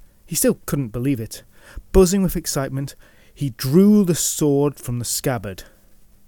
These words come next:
Yes, that was right. Eyes began to open as he slid it out. It was working. He remembered the next bit. He took the sword,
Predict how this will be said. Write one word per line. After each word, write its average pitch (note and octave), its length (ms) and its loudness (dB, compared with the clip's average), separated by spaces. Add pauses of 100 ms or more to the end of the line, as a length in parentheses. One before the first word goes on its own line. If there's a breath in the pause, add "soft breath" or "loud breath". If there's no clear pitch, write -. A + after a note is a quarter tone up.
(380)
Yes, - 440 -10 (140)
that - 140 -16
was B2 120 -4
right. C#3+ 360 -2 (680 soft breath)
Eyes B2+ 480 -2
began B2+ 320 -4
to - 180 -10
open B2 360 -2
as G#2+ 140 -8
he B2 80 -10
slid C3 340 -4
it A#2+ 120 -6
out. C3+ 340 -6 (720)
It D3 140 -8
was C3+ 120 -6
working. B2+ 440 -2 (600)
He C3+ 100 -2
remembered D3 400 4
the C3+ 60 0
next C3+ 260 -6
bit. - 300 -10 (560 soft breath)
He E3 140 -4
took - 360 -2
the D#3 80 -6
sword, C3+ 480 -2